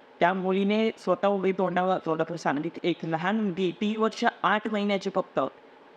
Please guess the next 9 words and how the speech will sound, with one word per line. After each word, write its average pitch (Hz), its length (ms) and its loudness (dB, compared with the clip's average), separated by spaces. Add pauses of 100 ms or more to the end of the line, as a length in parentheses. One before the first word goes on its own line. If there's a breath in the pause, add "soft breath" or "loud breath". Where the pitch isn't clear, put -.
(580)
ती 247 180 2
वाटतीये 233 480 2
की 247 280 -2 (1500)
मला 202 220 2
शिवच्या 226 320 2
जागी 226 480 0 (1200)
वैद्य 185 260 2
कावल्यासारखं 220 520 -2
वाटतंय. - 340 -4